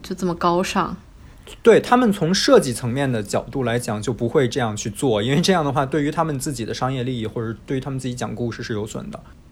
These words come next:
Speaker 1: 嗯，我甚至觉得在这种注意力经济里面，
Speaker 2: 嗯哼。
Speaker 1: 我觉得分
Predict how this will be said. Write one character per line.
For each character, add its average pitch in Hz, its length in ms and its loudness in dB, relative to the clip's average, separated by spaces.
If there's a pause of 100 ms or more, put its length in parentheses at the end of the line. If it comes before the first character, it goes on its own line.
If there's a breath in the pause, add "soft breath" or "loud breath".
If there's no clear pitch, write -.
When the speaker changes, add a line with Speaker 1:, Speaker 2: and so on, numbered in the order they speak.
(420)
Speaker 1:
嗯， 247 280 4 (160)
我 240 80 -2
甚 285 220 -2
至 277 80 -2
觉 214 180 -4
得 226 240 -4 (300 loud breath)
在 233 220 0
这 220 100 -2
种 185 340 0
注 240 280 -4
意 214 160 -2
力 208 200 -2
经 202 320 2
济 208 160 -2
里 - 160 -6
面， - 200 -4
Speaker 2:
嗯 - 160 -14 (320 loud breath)
哼。 147 80 -2
Speaker 1:
我 123 40 6
觉 185 120 2
得 208 120 4
分 214 560 -2